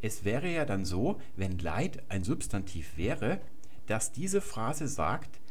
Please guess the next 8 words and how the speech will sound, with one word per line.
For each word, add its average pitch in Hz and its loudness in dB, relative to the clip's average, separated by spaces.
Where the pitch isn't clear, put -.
„Es - 0
tut 131 4
ein 95 2
Leid 98 0
an, 120 0
und 98 -2
zwar 95 0
mir.“ 104 2